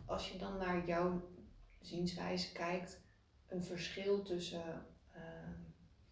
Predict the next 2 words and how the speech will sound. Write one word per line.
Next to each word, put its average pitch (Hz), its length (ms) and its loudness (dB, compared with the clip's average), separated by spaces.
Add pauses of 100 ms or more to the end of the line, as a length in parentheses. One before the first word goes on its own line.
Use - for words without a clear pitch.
(1600)
fysieke 180 460 2
genezing, 180 960 6